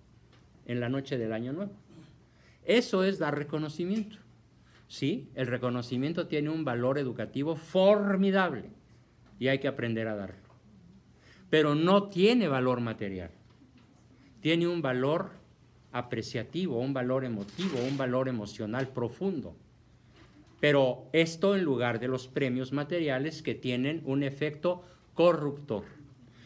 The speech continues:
Por otra parte, aparte de corromper a quien lo recibe, hay otros dos efectos a los que me quiero referir. Los papás o los jefes, pero sobre todo los papás que dan premios,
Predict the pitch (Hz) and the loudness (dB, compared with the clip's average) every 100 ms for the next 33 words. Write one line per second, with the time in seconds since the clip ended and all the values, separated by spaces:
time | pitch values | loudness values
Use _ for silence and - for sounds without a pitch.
0 | - - 226 277 254 202 165 135 151 135 | -6 2 4 4 0 2 0 2 0 0
1 | 160 185 180 135 117 165 170 151 160 151 | 0 -2 -2 -2 0 0 0 -2 0 0
2 | 131 117 113 139 156 151 165 135 120 - | 0 -2 -2 -2 -2 -4 -2 -2 -4 -8
3 | - - - - - - - - - - | -20 -20 -20 -20 -20 -20 -20 -20 -20 -20
4 | - - 143 165 160 135 143 143 135 143 | -20 -4 2 2 2 0 0 -2 -2 -2
5 | 143 143 131 107 104 113 107 - 120 110 | -4 -4 -4 -4 -4 -6 -4 -2 -2 -4
6 | 110 120 123 120 - - - - _ _ | -6 -4 -4 -6 -14 -20 -20 -20 _ _
7 | _ - _ _ _ - 117 113 123 - | _ -20 _ _ _ -4 -4 -2 -6 -2
8 | 165 143 - - - - _ _ _ _ | -4 -4 -12 -20 -20 -20 _ _ _ _
9 | 120 117 101 - 185 - 104 - - 110 | -6 -6 -6 -6 -6 -6 -16 -16 -10 -8
10 | 113 117 113 139 147 135 - 107 - 113 | -4 -4 -4 -4 -2 -4 -6 -10 -8 -10
11 | - - - - - - 127 127 151 147 | -12 -20 -20 -20 -18 -8 -2 -2 -2 0
12 | 156 175 214 202 - | 0 0 -2 -4 -12